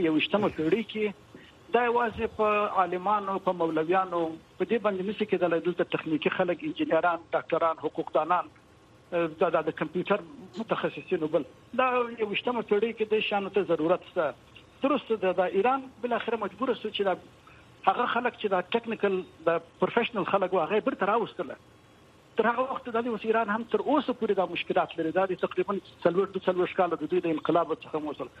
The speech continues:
افغانستان چې نه هغسې تیل لري، نه هغسې دارایي لري. او دا یوازې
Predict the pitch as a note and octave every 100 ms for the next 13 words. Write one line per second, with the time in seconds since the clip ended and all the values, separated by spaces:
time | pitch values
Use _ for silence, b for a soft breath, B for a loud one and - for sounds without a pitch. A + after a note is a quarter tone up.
0 | B B - G#3+ G#3 - A#3+ A#3+ A3+ A3+
1 | G3+ G#3 - - A3 A3 G#3 G3+ F#3 G3
2 | F3+ F#3+ - F3+ - - - D#3+ E3 D#3
3 | F3+ A3 G3 F#3+ D#3 - B B F#3+ G3
4 | B3+ A#3 A#3 A3